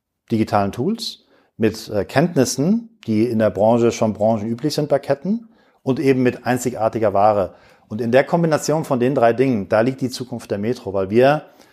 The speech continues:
den Anspruch verfolgen, dich als Unternehmer in eine komplett neue Produktivität zu katapultieren. Und unsere Vision ist, in fünf Jahren von heute, zwanzig fünfundzwanzig,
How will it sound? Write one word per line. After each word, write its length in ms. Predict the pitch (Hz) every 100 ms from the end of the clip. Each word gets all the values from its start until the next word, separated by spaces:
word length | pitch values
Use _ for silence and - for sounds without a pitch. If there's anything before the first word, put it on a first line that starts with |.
| _ 117
den 100 | 113
Anspruch 320 | 123 135 127
verfolgen, 640 | 123 - 120 123 131 135 - _ _ -
dich 160 | 127 135
als 160 | 123
Unternehmer 800 | 127 120 113 117 131 143 151 165 _ _ _
in 120 | 117
eine 80 | 117
komplett 400 | 123 110 127 120
neue 200 | 120 120
Produktivität 680 | 127 120 - 107 - 113 -
zu 100 | 107
katapultieren. 720 | 101 101 - 92 - 87 85 _ _ _ _ -
Und 440 | 107 101 - - _ _ _ -
unsere 240 | 104 101
Vision 360 | 98 101 147 170
ist, 240 | 170 -
in 380 | 120 110 107 98
fünf 280 | 135 147 139
Jahren 200 | 127 127
von 220 | 120 110
heute, 240 | 123 135
zwanzig 340 | - 120 117 110
fünfundzwanzig, 800 | 113 110 113 117 127 156 -